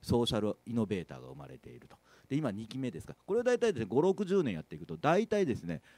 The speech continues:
三千人から四千人ぐらいになるなと。で、今我々の人口二十二万四千なので、人口のおおよそ二パーセントがソーシャルイノベーターになっているとですね、これは顧客戦略から言ってもですね、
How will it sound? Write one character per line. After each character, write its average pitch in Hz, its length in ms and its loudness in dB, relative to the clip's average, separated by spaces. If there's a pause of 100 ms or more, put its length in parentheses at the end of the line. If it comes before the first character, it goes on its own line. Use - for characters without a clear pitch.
(120)
三 190 320 0
千 208 200 2
人 202 140 -2
か 185 80 0
ら 160 80 4
四 143 180 0
千 147 140 -2
人 147 120 -6
ぐ 139 40 -4
ら 98 60 -4
い - 20 -6
に 76 60 -8
な 90 100 -4
る 80 100 -10
な 71 100 -12 (140)
と。 - 80 -20 (280)
で、 151 80 2
今 175 180 2
我 123 220 4
々 202 40 4
の 202 120 2
人 165 180 -4
口 160 100 2
二 175 140 2
十 156 100 2
二 110 140 2
万 107 120 2
四 95 140 -2
千 98 220 -2
な 95 100 -2
の 78 120 -8
で、 85 120 -2 (200)
人 233 320 2
口 220 280 4
の 202 300 4 (640)
お 175 180 6
お 214 80 12
よ 196 60 12
そ 147 140 4
二 131 220 0
パ 220 280 6
ー 214 40 4
セ 220 160 2
ン 185 100 2
ト 92 140 0
が 87 220 0 (760)
ソ 147 240 4
ー - 20 0
シ 160 80 0
ャ 143 60 2
ル 135 60 0
イ 135 60 -6
ノ 131 140 0
ベ 131 80 2
ー 120 100 0
タ - 80 -8
ー 71 80 -12
に 71 60 -14
な 82 100 -10
っ 85 60 -14
て - 100 -20
い - 80 -14
る - 80 -18
と - 100 -20
で - 120 -16
す - 80 -18
ね、 - 180 -14 (300)
こ - 80 -6
れ 104 80 0
は 98 40 -4
顧 - 140 -10
客 151 220 -2
戦 143 240 -4
略 82 100 -10
か 71 100 -18
ら 65 60 -18
言 65 80 -18
っ - 40 -20
て - 140 -18
も 60 120 -20
で - 100 -18
す - 100 -20
ね、 82 140 -20